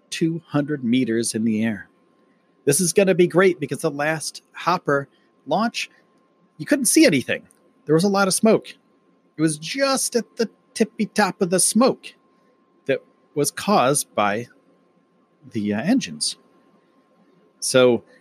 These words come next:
according to road closures in the area that SpaceX does these launches,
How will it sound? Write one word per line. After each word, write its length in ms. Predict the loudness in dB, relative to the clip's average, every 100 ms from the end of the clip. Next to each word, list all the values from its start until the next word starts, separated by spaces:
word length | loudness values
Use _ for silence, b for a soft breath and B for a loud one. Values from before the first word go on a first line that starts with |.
| b -16
according 440 | -2 4 4 4
to 160 | 0 -2
road 440 | -2 -4 -4 -4
closures 800 | -6 -2 -2 -2 -6 -8 -10 -12 _ _ _ _ _ _ _ _ -2
in 180 | 0 0
the 200 | -2 -4
area 420 | -4 -4 -6 -6
that 100 | -6
SpaceX 720 | -6 0 0 2 0 -2 2
does 280 | 4 4 4
these 260 | 4 4
launches, 640 | 2 2 2 2 0 -2